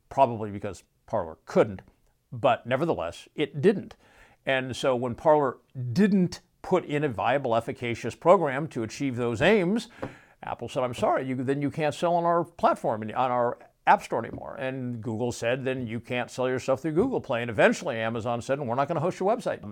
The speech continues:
And again, I said, uh, at another occasion, we can have maybe a higher elevated conversation about big tech and conservative thought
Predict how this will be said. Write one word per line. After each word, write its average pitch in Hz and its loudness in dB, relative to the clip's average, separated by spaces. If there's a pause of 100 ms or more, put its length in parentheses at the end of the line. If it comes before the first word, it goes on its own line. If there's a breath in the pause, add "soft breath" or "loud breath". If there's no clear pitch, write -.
(100)
And 143 -6
again, 113 -6
I 92 -14
said, - -16
uh, 127 -6 (100)
at 110 -12
another 139 2
occasion, 143 -2
we 113 -6
can 113 -12
have 101 -6
maybe 104 -10
a 95 -10 (1000 soft breath)
higher 151 6
elevated 135 4
conversation 123 -4
about 110 -2
big 131 -2
tech 131 0
and 117 -8
conservative 110 -8
thought 120 0